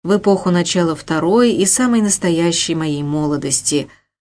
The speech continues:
пору восстановления в душе новой, или лучше сказать, обновленной веры в грунт,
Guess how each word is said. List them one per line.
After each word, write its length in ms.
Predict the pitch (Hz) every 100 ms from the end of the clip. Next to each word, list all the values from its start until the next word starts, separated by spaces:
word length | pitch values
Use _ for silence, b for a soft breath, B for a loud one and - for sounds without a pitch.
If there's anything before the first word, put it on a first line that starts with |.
| _ -
пору 480 | 254 320 302 277 156
восстановления 920 | 202 220 220 214 202 226 262 233 202
в 60 | 156
душе 380 | 151 202 - 180
новой, 560 | 165 226 269 220 202
или 220 | 202 240 226
лучше 320 | 185 - 151
сказать, 560 | - 151 143 160 - -
обновленной 880 | 165 156 151 151 170 185 165 160
веры 420 | 151 165 180 165 147
в 180 | 143 143
грунт, 560 | 156 220 285 240 -